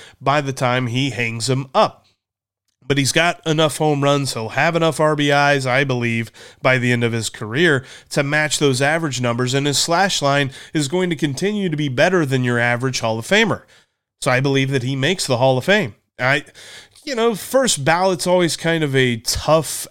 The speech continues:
ask, especially with the way that voters are about it, the way that writers approach that first ballot, uh,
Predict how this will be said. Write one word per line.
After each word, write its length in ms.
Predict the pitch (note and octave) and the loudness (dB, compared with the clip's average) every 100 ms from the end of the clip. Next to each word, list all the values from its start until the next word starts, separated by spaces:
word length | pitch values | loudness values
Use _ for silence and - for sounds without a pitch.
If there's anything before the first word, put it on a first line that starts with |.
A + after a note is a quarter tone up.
| - | -2
ask, 640 | A#2+ C3 C#3 - - - - _ - | 0 2 0 -2 -4 -10 -20 _ -4
especially 680 | C#3 - - G#3 - F#3+ | -2 -2 -2 -2 2 2
with 160 | E3 D3 | 2 0
the 80 | C#3 | 2
way 160 | C#3+ | 4
that 180 | C#3 A#2+ | 2 0
voters 480 | G#2+ A#2+ C3 C3 A#2+ | -2 -2 0 0 0
are 220 | A#2 B2+ | 0 0
about 260 | A#2+ B2+ C3 | 0 0 2
it, 160 | B2+ | 0
the 100 | A#2+ | -2
way 160 | B2 C3 | -2 0
that 220 | B2 A#2 | -2 -6
writers 640 | A#2 A#2 C3+ C3 C3 B2 - - - - | -4 -2 0 2 0 -2 -6 -14 -20 -10
approach 1000 | C3+ - - F3 A#3 G3 B2+ - - - - - | -10 -10 -8 -2 2 2 0 -4 -6 -8 -20 -6
that 240 | C#3 C#3 C3 | 0 0 0
first 440 | - C#3+ B2 C3 | 0 0 0 -2
ballot, 640 | B2+ C3+ C3+ B2+ A#2+ - B2+ | 0 2 2 0 -2 -6 -2
uh, 460 | B2 A#2+ A#2 A2 | 2 2 2 -2